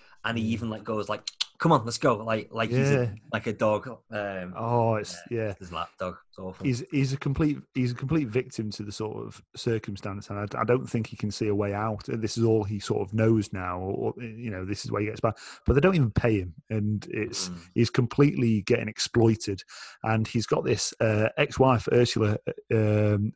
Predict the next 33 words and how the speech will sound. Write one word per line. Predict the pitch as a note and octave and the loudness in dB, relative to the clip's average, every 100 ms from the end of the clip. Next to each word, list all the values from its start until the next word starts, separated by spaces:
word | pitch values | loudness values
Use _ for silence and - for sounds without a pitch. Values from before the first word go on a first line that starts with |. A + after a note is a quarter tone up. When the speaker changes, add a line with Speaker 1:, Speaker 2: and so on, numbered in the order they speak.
| - | 2
Speaker 2:
played | B2 A#2 - | 4 4 4
by | A2 G#2+ A2+ | 2 2 0
Eve | C3 A#2 | 0 2
Nel-, | A2+ G#2+ G#2+ - | 2 0 -2 0
Algar, | A2+ G#2+ A2 G#2+ - - | 0 2 2 0 -2 -2
Neve | A2+ A2+ A2+ C3 A#2 | 0 2 6 6 6
Algar, | G#2+ G#2 A2+ G#2 F#2+ - - - _ | 4 2 -2 -4 -6 -12 -20 -20 _
Speaker 1:
Mm. | G#2+ G#2+ G#2 | -6 -4 -2
Speaker 2:
um, | G2+ G#2 - | -4 -6 -6
and | G#2 G#2+ G#2 - - _ _ | -6 -4 -6 -8 -20 _ _
she, | - - A#2+ A#2+ | -6 -2 -2 -2
and | A#2 A2+ | -2 0
they've | A2+ | 0
got | G#2 - | 2 2
between | - - A#2+ A2 | 2 2 2 2
them | G#2 G2 G2 _ | -2 -2 -6 _
an | G2+ G2+ | -6 -4
autistic | G#2 F#2+ A2+ - G#2+ | -4 -2 -4 -4 -6
five-year-old | - G#2 F#2+ G2 F#2+ | -4 -4 -2 -4 -4
son | - A#2 G2 - - | -8 -8 -8 -10 -10
at | G#2+ | -4
home. | A2+ G2+ | -2 -2
So | - | -2
that | A#2 | -4
Speaker 1:
Mm. | F2 | -2
Speaker 2:
kind | A#2+ G#2+ | -4 -4
of | |
gives | - A#2 G2+ | 0 0 -2
the | - | -8
sort | G2+ G#2 G#2 | -6 -4 -4
of | G2 | -4
other | G#2 | -4
side | G2 A2 G#2+ G#2 | -2 -4 -2 -4